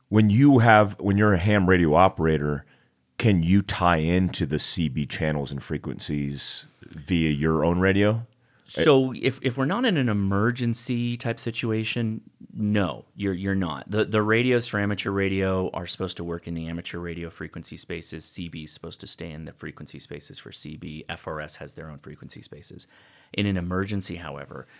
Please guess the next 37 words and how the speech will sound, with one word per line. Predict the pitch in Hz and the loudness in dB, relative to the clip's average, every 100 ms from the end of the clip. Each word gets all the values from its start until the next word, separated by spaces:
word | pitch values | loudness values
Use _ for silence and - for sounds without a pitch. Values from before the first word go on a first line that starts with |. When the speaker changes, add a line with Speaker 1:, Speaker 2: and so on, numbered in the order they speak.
| - _ _ | -20 _ _
Speaker 2:
then | 95 - - 120 113 | -18 -18 -6 0 2
kinda | 120 104 | 2 0
all | 82 | 0
bets | 82 80 - | -2 -4 -6
are | 78 | -12
off. | 62 - - - | -12 -16 -20 -12
If | 87 | -8
you're | 98 104 95 | -2 -2 0
saving | - 101 92 | -2 -2 -2
life | 90 87 85 - | -4 -4 -8 -8
or, | 82 76 | -8 -8
or | 82 82 | -8 -10
property, | - 87 85 82 80 82 _ _ - | -8 -8 -6 -8 -10 -12 _ _ -6
then | 92 90 | -4 -2
you | 98 104 | 0 -2
can | - 98 92 | -2 -2 0
use | 90 90 90 87 87 87 85 | -2 -2 -2 -2 -6 -8 -8
an | 85 | -6
amateur | 85 90 - 85 | -6 -6 -6 -8
radio | 82 82 82 80 80 78 - | -8 -8 -8 -10 -10 -12 -10
on | 82 80 78 78 78 _ _ | -10 -10 -10 -10 -12 _ _
C | - 95 | -10 -8
B | 82 80 | -6 -8
frequencies. | - 80 76 - - - - - - | -12 -12 -14 -16 -16 -20 -20 -20 -4
At | - 107 | 0 0
the | 110 | 0
same | - 117 104 92 | -2 -2 -2 -2
time, | - 175 135 95 90 92 - _ _ _ | -2 0 0 0 -2 -4 -10 _ _ _
most | 95 104 127 135 131 | -4 0 4 4 2
amateur | 117 110 107 101 | -2 -2 -4 -2
radios | 98 98 95 95 90 | 0 0 0 -2 -2
that | 95 - | -6 -8
you | 98 | -8
buy | 87 87 90 | -8 -6 -6
off | 87 - | -8 -10
the | 85 | -12
shelf | - - 85 85 - - | -8 -6 -6 -8 -14 -20